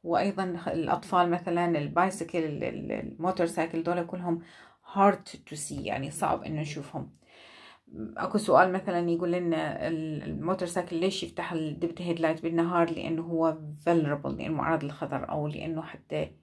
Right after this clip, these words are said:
يكون visible. Visible يعني مرئي. إيه هذه الكلمة visible، إن حتى الناس بتشوفه، أو to be seen. آه، فهذه ال، ليش يلبس جاكيت عاكسة،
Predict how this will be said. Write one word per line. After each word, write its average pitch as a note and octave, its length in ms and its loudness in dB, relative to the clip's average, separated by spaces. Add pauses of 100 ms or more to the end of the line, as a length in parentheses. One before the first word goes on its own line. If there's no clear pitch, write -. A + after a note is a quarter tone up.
(100)
يكون D#3 420 -6
visible. D#3 500 0
Visible F3+ 300 0
يعني D3 240 0
مرئي. D#3 400 2 (1700)
إيه D#3 300 0
هذه D3 120 -2
الكلمة G3 560 2 (760)
visible، D#3+ 420 0 (1080)
إن E3 100 -6
حتى E3 280 -2
الناس E3+ 280 2
بتشوفه، D3 540 -6 (500)
أو F#3 120 0
to - 140 -4
be D#3+ 240 0 (140)
seen. D3 180 -2 (200)
آه، D3 400 -4 (440)
فهذه E3+ 500 0
ال، D3 500 -4 (160)
ليش F#3 260 2
يلبس E3+ 260 4
جاكيت E3 440 2
عاكسة، F3 680 2